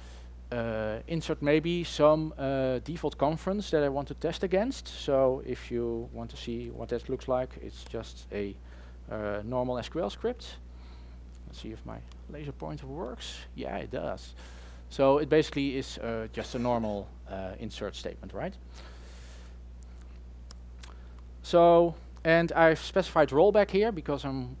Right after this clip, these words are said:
wanna make sure that every test data I've inserted into my database is rolled, rolled back. I think this is default, by the way, so I, I could just have omitted this, but for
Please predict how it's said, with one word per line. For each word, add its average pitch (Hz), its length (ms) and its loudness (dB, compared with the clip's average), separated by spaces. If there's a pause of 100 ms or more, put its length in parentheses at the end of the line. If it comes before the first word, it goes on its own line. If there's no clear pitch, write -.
(220)
wanna 131 200 -4
make 127 140 -6
sure 147 360 2
that 127 220 0
every 143 380 -2
test - 240 -4
data 123 540 -2
I've 117 240 -6
inserted 123 320 -6
into 120 260 -4
my 113 140 -2
database 120 500 0
is 113 120 -10
rolled, 117 320 -2
rolled 120 260 -2
back. 143 160 0
I 123 80 2
think 185 220 -2
this 160 100 0
is 139 100 0
default, 120 420 -4
by 98 120 -2
the 107 80 -6
way, 110 160 -8
so 101 140 -6
I, 98 240 -2
I 110 40 -2
could - 300 -8
just 127 300 -6
have 120 260 -6
omitted 120 320 -4
this, - 360 -8 (420)
but 117 180 0
for 120 360 0